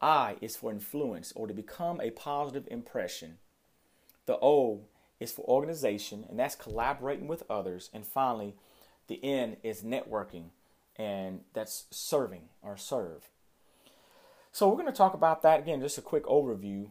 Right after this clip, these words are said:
Uh, but then all of those spell relation,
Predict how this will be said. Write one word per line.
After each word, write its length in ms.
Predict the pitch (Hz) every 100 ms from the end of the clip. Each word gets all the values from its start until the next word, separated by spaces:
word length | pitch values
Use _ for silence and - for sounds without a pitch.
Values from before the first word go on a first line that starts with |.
| - -
Uh, 300 | 107 104 107
but 180 | 101 117
then 300 | 139 120 104 -
all 200 | 151 180
of 60 |
those 240 | 143 135 -
spell 540 | - 120 104 95 95 -
relation, 720 | 113 101 107 110 - 95 82